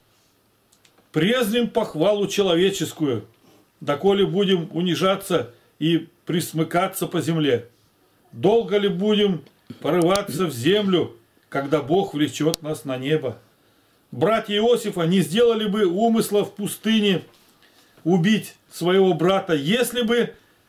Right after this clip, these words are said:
как должно, имели пред очами страх Божий. Равным образом и Каин, если бы боялся суда Божия, как надлежало бояться его,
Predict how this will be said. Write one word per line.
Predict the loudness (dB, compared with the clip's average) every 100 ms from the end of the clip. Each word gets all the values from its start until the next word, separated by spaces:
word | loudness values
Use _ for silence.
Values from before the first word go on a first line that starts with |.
| _
как | -2 -2 0
должно, | 2 2 0 -2
имели | 0 2 2 2 0
пред | -4 -6
очами | -4 0 0 0
страх | -6 -6 -2 0 0 -2
Божий. | 0 0 2 -2 -8 -12 _ _ _ _ _ _ -10
Равным | -2 0 2 2 2
образом | 2 2 0 0 -2
и | -4
Каин, | -4 -2 0 0 -4 -8 _ _ _ _ _ -6
если | -2 0 2
бы | 2
боялся | 2 2 2 0 0 -4
суда | -4 0 0
Божия, | 2 2 2 0 -4 -6 -20 _ _ _ _ _ _
как | -6 -4
надлежало | -4 -2 0 0 0 0
бояться | -2 0 0 -2 -6
его, | -8 -8